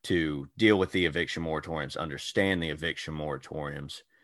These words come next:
We've been running for a few years now a statewide fair housing hotline for people who believe they're discriminated against in housing to call. So we said, "Hey, we know how to run a hotline.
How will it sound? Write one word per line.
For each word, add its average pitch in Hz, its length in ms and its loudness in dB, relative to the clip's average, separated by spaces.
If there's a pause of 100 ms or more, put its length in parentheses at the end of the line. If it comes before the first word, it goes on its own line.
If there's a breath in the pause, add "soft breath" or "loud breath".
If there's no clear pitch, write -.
(160)
We've 90 260 2
been 123 220 8
running 90 400 4
for 85 240 0
a 76 40 2
few 98 220 0
years 90 480 2
now 76 500 -2
a 76 120 -4
statewide 80 680 0
fair 87 220 2
housing 90 560 0 (100)
hotline 95 580 2 (300)
for 78 320 -4 (460 soft breath)
people 85 320 0
who 85 240 -2
believe 78 380 -2
they're 76 320 0 (280)
discriminated 76 680 0
against 80 340 -6
in 64 120 -6
housing 82 420 0
to 67 80 -10
call. 73 240 2
So - 120 -8
we 78 60 -4
said, 76 240 -2
"Hey, 98 300 6
we 90 160 0
know 87 100 4
how 78 160 0
to 73 80 -2
run 92 240 2
a 85 80 2
hotline. 80 640 0